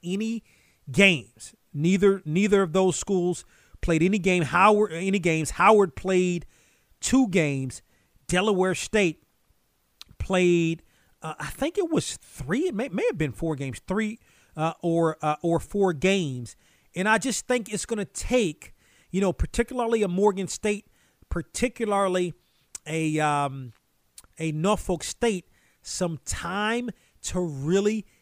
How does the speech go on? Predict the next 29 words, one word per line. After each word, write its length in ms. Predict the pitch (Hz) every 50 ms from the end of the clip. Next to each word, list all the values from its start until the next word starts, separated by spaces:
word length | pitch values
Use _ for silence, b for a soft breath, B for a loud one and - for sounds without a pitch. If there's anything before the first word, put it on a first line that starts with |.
| _ _ -
get 360 | - 185 185 180 _ _ -
back 300 | - 170 190 208 - -
into 260 | 220 202 175 - 208
the 220 | 202 190 202 185 180
action. 340 | 190 220 233 - - 170 156
It's 100 | - -
gonna 180 | - 175 165
take 420 | - - - - 233 285 - - -
some 240 | - 208 185 160 - -
time 420 | - - 190 180 180 180 175 170 -
to 140 | - 165 147
get 320 | 127 147 170 147 - -
back 240 | 170 170 180 - -
into 160 | 185 131 160
the 140 | 160 175 -
flow 240 | - - 185 180 170
of 80 | 151
the 80 | 165 151
game 320 | 160 170 170 165 147 123 B B B B B B B B B -
for, 260 | - 175 165 156 - _ -
for 140 | - 165
players 420 | - - - 190 190 190 180 - -
to 200 | - - 190 165
hit 340 | 131 - - 208 220 - -
players, 320 | - 165 165 151 143 -
for 140 | - 165 139
players 340 | - - 196 185 180 165 -
to 220 | - - - 196 151
get 400 | 135 120 135 196 190 185 -